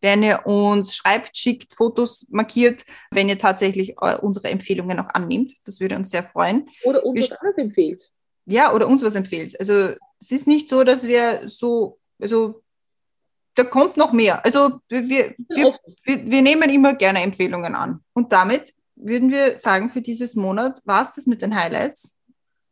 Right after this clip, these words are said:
Speaker 1: Die anderen Highlights, die sind dann alle fürs nächste Monat, die wir uns dann aufsparen werden, nicht?
Speaker 2: Mal schauen. Aber
Speaker 1: <laughs>
Speaker 2: wir planen jetzt auch schon unsere Sommerfolgen.
Speaker 1: Mhm.
Speaker 2: Also es passiert jetzt eh einiges.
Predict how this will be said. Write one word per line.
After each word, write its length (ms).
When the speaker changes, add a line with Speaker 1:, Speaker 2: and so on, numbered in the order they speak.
Speaker 1:
Die 120
anderen 500
Highlights, 280
die 80
sind 100
dann 120
alle 220
fürs 160
nächste 300
Monat, 400
die 100
wir 80
uns 180
dann 260
aufsparen 560
werden, 440
nicht? 240
Speaker 2:
Mal 180
schauen. 300
Aber 480
Speaker 1:
<laughs> 260
Speaker 2:
wir 200
planen 260
jetzt 120
auch 80
schon 120
unsere 180
Sommerfolgen. 560
Speaker 1:
Mhm. 360
Speaker 2:
Also 280
es 260
passiert 340
jetzt 20
eh 120
einiges. 520